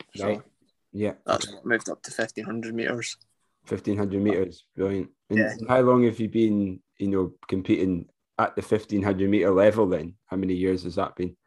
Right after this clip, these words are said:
Speaker 1: It's about, I've been running for about s-, eighteen years.
Speaker 2: Eighteen years. Jeez, oh, you, you sound like you've been running as long as I have then.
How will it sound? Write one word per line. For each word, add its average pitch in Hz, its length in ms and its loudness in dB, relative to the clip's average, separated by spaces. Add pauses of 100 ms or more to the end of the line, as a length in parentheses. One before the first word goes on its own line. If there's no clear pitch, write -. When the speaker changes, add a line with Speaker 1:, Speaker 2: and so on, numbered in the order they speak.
(960)
Speaker 1:
It's - 200 -8
about, 117 320 2 (580)
I've - 420 -20
been 120 140 0
running 123 240 2
for - 200 -2
about 104 240 0 (420)
s-, - 400 -4 (260)
eighteen 120 400 0
years. 143 460 2 (220)
Speaker 2:
Eighteen 110 320 0
years. 120 320 2 (180)
Jeez, 101 220 0
oh, 123 140 10
you, 117 160 6
you - 200 0
sound 156 300 8
like 113 160 4
you've 110 160 2
been 107 180 -4
running 117 280 -4
as 104 120 0
long 113 180 6
as 101 120 2
I 139 120 6
have 151 320 4
then. 92 200 -4